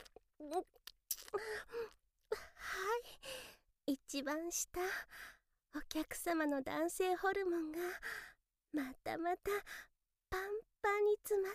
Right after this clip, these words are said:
てるところ。到着です。ここ、とても敏感だそうで、舐めたり、含んだりすると、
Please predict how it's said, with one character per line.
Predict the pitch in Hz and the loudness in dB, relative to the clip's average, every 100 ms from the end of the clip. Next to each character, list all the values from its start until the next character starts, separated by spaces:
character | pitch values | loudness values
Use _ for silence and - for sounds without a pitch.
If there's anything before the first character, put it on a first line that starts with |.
| - - | -6 -2
て | 381 | -2
る | 330 - | -2 -4
と | 320 | -4
こ | 349 | -2
ろ。 | 339 403 - _ _ _ - - - - - - - - _ _ - - _ _ _ | -2 -2 -4 _ _ _ -20 -12 -10 -10 -14 -14 -16 -16 _ _ -12 -12 _ _ _
到 | - 330 339 392 - | -4 -2 -2 -2 2
着 | 415 - 440 | 0 4 2
で | 440 494 | 2 -2
す。 | - 466 427 - - - _ _ _ _ _ _ _ _ _ _ - | 0 0 -2 -12 -14 -14 _ _ _ _ _ _ _ _ _ _ -6
こ | 269 - | -6 -4
こ、 | 294 311 320 - - _ _ _ _ _ _ - | 0 0 -2 -8 -20 _ _ _ _ _ _ 2
と | 285 | 2
て | 269 285 | 4 4
も | 311 | 4
敏 | 311 311 330 | 4 4 2
感 | - 349 349 | 2 4 4
だ | 370 | 2
そ | - 415 403 | 0 0 0
う | |
で、 | 359 339 - - - _ _ _ _ _ - | -2 -4 -8 -14 -16 _ _ _ _ _ -2
舐 | 233 254 | 0 2
め | 277 262 | 4 2
た | - 226 | 0 -4
り、 | 226 226 - 302 - _ _ 330 | -2 -4 -6 -10 -10 _ _ -16
含 | - - 349 | -8 0 6
ん | 403 | 8
だ | 339 | 6
り | 294 | 2
す | - - | -8 -4
る | 269 311 | -2 -2
と、 | - | -2